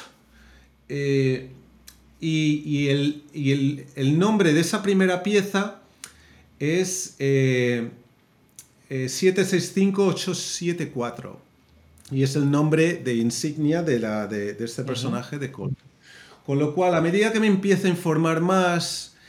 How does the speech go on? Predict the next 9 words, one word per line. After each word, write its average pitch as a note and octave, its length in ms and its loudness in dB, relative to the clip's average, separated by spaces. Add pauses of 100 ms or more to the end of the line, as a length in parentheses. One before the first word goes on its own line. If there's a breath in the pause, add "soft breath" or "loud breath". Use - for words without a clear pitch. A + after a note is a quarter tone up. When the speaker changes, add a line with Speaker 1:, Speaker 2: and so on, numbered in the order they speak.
(140 loud breath)
Speaker 1:
y C#3+ 60 -2
empiezo C#3+ 260 0
a E3 60 0
trabajar D#3 420 -2
con D3 160 0
este, C#3+ 600 0
con C#3 160 -4
este D3+ 240 -8
cliente D3 640 -6